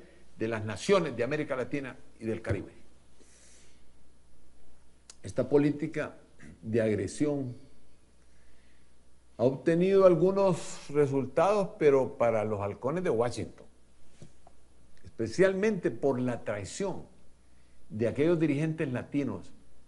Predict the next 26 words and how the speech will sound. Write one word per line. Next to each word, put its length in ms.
y 100
caribeños 760
que 180
doblan 680
la 120
espina 480
dorsal 800
ante 400
el 120
amo 240
extranjero, 800
apoyan 500
sus 220
intervenciones 680
militares, 680
sus 200
guerras, 540
arrebatándonos 1080
porciones 520
del 160
territorio, 460
como 160
le 80
pasó 260
a 60
México, 480